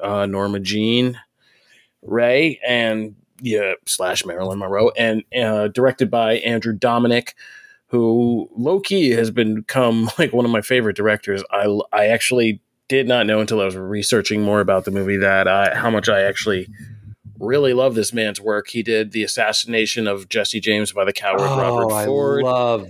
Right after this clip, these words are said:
Speaker 2: that movie. Love that movie. And the soundtrack.
Speaker 1: And
Speaker 2: Soundtrack.
Speaker 1: yeah. Oh, yeah. Great soundtrack. And, um,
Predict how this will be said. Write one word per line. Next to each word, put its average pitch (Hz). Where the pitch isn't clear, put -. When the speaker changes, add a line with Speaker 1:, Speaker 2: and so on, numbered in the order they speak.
Speaker 2:
that 95
movie. 87
Love 98
that 92
movie. 80
And 143
the 143
soundtrack. 123
Speaker 1:
And 117
Speaker 2:
Soundtrack. 90
Speaker 1:
yeah. 117
Oh, 120
yeah. 104
Great 92
soundtrack. 98
And, 98
um, 98